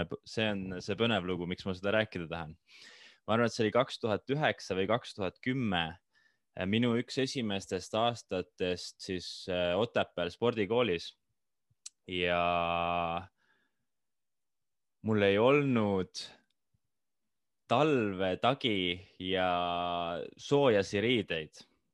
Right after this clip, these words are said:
põhimõtteliselt, millega talvel sõita. Ja siis ma täiesti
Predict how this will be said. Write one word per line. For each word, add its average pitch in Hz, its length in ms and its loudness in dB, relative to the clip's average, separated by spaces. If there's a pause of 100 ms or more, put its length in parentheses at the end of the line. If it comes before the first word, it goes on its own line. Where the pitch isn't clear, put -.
põhimõtteliselt, 101 500 0
millega 95 240 0
talvel 107 320 4
sõita. 104 460 -2 (1000)
Ja 95 300 4
siis 110 360 -2
ma 98 420 4 (720)
täiesti 98 1160 2